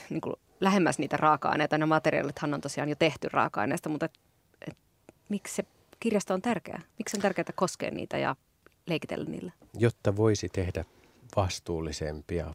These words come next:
Speaker 2: parempia, valistuneempia valintoja omaan, niinku, rakennettuun ympäristöönsä. Tää oli se, niinku, se syntyidea silloin Habitare Materialsissa, mut et sit taas toisaalta, niinku,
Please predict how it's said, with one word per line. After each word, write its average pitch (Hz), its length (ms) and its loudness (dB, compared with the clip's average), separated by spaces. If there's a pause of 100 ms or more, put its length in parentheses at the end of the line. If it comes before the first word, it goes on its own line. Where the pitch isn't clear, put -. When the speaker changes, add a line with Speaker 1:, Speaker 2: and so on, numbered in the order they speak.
(120)
Speaker 2:
parempia, 80 640 -2 (200)
valistuneempia 80 1040 -2 (220)
valintoja 82 600 -4 (300)
omaan, 80 480 -6
niinku, 87 260 -10
rakennettuun 80 600 -10
ympäristöönsä. 85 760 -10
Tää 123 140 4
oli 104 140 4
se, 92 100 0
niinku, 85 180 -2
se 82 100 -4
syntyidea 76 680 -4
silloin 82 260 -6
Habitare 82 460 -4 (180)
Materialsissa, 82 760 -4
mut 92 200 -4
et 90 120 -4
sit 101 200 -2
taas 98 180 4
toisaalta, 98 440 2
niinku, 87 300 -2